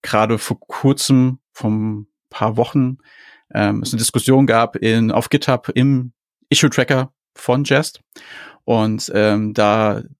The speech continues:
der Core-Developer oder sagen wir mal der Main-Contributor von Jest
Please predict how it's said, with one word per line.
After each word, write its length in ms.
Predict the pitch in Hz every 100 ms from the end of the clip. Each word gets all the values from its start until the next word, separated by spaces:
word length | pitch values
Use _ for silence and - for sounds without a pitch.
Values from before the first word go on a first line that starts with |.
| -
der 360 | 101 90 - _ -
Core-Developer 960 | - 151 147 143 131 139 139 156 156 117
oder 220 | - - _ _
sagen 220 | - 123 123
wir 60 |
mal 80 | 113
der 100 | 117
Main-Contributor 1040 | 117 123 151 143 143 - 139 143 147 139
von 320 | 139 - 131 123
Jest 460 | 113 131 - -